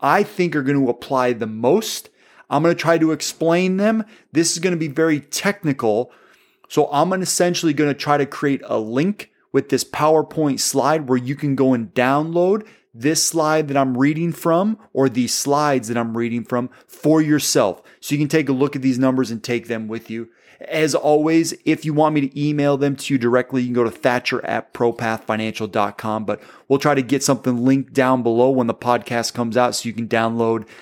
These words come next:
this PowerPoint presentation for yourself. So without further ado, let's financial plan for twenty twenty-three.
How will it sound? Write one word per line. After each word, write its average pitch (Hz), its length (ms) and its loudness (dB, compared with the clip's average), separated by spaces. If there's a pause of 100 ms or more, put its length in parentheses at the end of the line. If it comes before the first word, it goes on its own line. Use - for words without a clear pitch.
(100)
this 120 160 0
PowerPoint 117 520 0
presentation 110 580 -4
for 110 120 -6
yourself. 98 440 -2
So 110 240 0 (220)
without 135 380 -2
further 143 380 4
ado, 147 380 0 (440)
let's 151 240 0
financial 147 500 0
plan 147 480 -2
for 110 140 -6
twenty 120 340 0
twenty-three. 107 800 -4